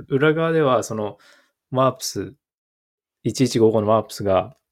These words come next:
なんか燃やされて、多分ゾラチームだと思うんですけど、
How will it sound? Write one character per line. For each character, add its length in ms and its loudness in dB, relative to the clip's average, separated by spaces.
な 100 -6
ん 40 -6
か 240 -12
燃 140 -2
や 60 -4
さ 140 -2
れ 100 -4
て、 340 -6
多 120 -2
分 140 -6
ゾ 160 2
ラ 140 2
チ 160 -2
ー 40 2
ム 60 0
だ 80 -4
と 80 -8
思 40 -6
う 20 -6
ん 20 -10
で 20 -
す 40 -16
け 100 -8
ど、 60 -14